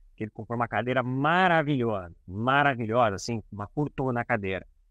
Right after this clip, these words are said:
E ela era ótima. Só que ele não tinha problema nenhum com a cadeira. Ele só comprou aquela cadeira. Ele não precisava daquela cadeira,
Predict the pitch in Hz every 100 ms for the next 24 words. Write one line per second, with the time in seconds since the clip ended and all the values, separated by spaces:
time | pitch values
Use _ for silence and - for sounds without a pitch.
0 | _ _ _ 107 110 123 143 - - -
1 | - - 131 113 - 92 85 - - _
2 | - _ - 127 - 139 156 - - -
3 | - _ - - - - - 123 123 123
4 | 113 117 123 135 113 113 - _ _ _
5 | _ _ _ - _ _ _ _ - 90
6 | - 135 151 127 113 104 104 104 107 101
7 | - - - - - - - - - 104
8 | 104 - 131 135 160 113 98 95 98 90
9 | 82 82